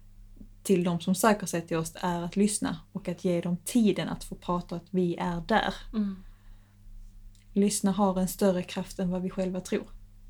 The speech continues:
Speaker 2: Mm. Att kunna sätta ord på vad det är som har hänt, sina tankar, känslor, reaktioner.
Speaker 1: Mm.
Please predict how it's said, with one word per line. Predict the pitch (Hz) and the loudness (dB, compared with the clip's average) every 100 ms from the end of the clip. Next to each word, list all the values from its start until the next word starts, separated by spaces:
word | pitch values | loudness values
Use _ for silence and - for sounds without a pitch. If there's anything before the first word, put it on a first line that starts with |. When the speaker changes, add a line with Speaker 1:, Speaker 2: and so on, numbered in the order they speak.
| - | -6
Speaker 2:
Mm. | 214 196 - _ _ _ _ _ _ _ _ - - _ _ _ - - - | -4 -4 -12 _ _ _ _ _ _ _ _ -20 -20 _ _ _ -20 -20 -14
Att | 196 - | -12 -4
kunna | 196 190 | -4 -2
sätta | - 185 - - | -4 -4 -6 -6
ord | - 180 175 170 - | -6 -4 -6 -10 -2
på | 180 170 | 0 0
vad | 170 | -2
det | 170 | -6
är | 170 | -6
som | - 175 | -6 -8
har | |
hänt, | 175 170 175 185 | -6 -8 -8 -4
sina | - 180 175 | -4 -2 -6
tankar, | - 175 175 180 170 170 | -4 -4 -4 -6 -6 -2
känslor, | - 175 180 - 170 | -2 -2 -2 -2 -2
reaktioner. | 175 175 - 180 175 170 165 202 - - - 233 | -6 -8 -6 -6 -6 -8 -10 -12 -18 -20 -8 0
Speaker 1:
Mm. | 208 | 0